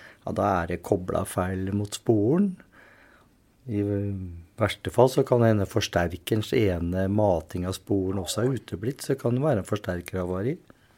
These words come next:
Eh, <clears throat> skal du ha feilmengdemåling, så er det i utgangspunktet tre scenarier. Han viser riktig,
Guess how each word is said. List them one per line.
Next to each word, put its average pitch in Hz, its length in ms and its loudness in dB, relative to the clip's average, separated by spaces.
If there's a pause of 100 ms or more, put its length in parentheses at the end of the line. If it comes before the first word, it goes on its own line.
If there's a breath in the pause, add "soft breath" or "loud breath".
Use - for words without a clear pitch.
(1200 soft breath)
Eh, 117 420 10 (180)
<clears throat> 92 440 10 (280)
skal 101 460 6
du 117 220 10
ha 104 340 10 (160)
feilmengdemåling, 95 1200 4 (380 soft breath)
så - 200 2
er 85 40 8
det 92 80 6
i 95 100 4
utgangspunktet - 880 -2
tre 85 260 -2
scenarier. 85 760 0 (1040 soft breath)
Han 92 120 2
viser 110 300 4
riktig, 117 460 6